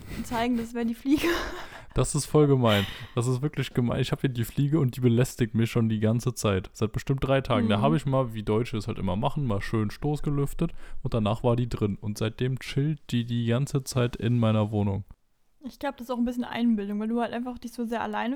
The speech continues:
Speaker 1: fühlst, ne?
Speaker 2: Ach, ach,
Speaker 1: Und einfach
Speaker 2: ach.
Speaker 1: dann so ein bisschen halluzinierst und denkst so, "Ach, guck mal da, das ist ja der Karl."
Speaker 2: Fun Fact.
Speaker 1: Oder Fridolin, wie
Speaker 2: Fun
Speaker 1: du ihn nennen
Speaker 2: Fact,
Speaker 1: willst.
Speaker 2: mein Kaktus heißt Karl. Also die
Speaker 1: Nicht
Speaker 2: Fliege
Speaker 1: Fridolin.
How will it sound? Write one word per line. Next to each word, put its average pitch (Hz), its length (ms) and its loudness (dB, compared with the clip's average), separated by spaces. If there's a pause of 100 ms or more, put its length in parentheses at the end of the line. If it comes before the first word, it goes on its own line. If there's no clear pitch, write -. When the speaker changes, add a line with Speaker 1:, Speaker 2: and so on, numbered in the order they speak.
(100)
Speaker 1:
fühlst, 339 400 -8
ne? 151 220 -2
Speaker 2:
Ach, - 120 -14 (180)
ach, 98 200 2
Speaker 1:
Und 240 220 0
einfach 254 220 2
Speaker 2:
ach. - 20 -8
Speaker 1:
dann 269 160 2
so 254 60 0
ein 233 80 0
bisschen 262 400 -6 (320)
halluzinierst 254 720 -6
und 254 60 -6
denkst 247 180 -6
so, 247 80 -16
"Ach, 233 120 -16
guck - 140 -14
mal 285 160 -2
da, 202 360 -4
das - 80 -20
ist - 40 -12
ja 254 60 -4
der 254 100 -4
Karl." 196 400 -8 (2000)
Speaker 2:
Fun - 340 -12
Fact. 453 320 -2
Speaker 1:
Oder 269 280 2
Fridolin, 220 640 0
wie 240 60 0
Speaker 2:
Fun 285 120 0
Speaker 1:
du 240 60 2
ihn 226 60 0
nennen 226 200 2
Speaker 2:
Fact, 190 140 -4
Speaker 1:
willst. 202 180 -14
Speaker 2:
mein 117 220 0
Kaktus - 540 -6
heißt 95 280 -6
Karl. 98 480 -6 (420)
Also 107 200 -2
die 104 140 -6
Speaker 1:
Nicht 403 140 0
Speaker 2:
Fliege 127 220 -2
Speaker 1:
Fridolin. 247 640 2